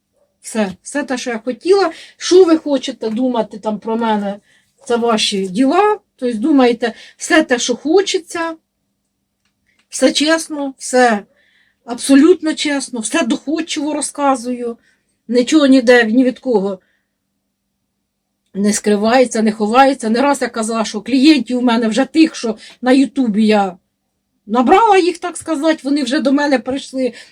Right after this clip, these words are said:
і вони постійно зо мною. Повірте.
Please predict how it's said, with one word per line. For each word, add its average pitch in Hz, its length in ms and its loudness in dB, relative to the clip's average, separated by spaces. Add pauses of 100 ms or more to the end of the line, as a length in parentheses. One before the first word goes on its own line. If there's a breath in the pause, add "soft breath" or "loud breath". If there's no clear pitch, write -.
і 247 120 -4
вони 254 220 6
постійно 254 680 0
зо 233 140 0
мною. 220 540 0 (1800)
Повірте. 214 520 -6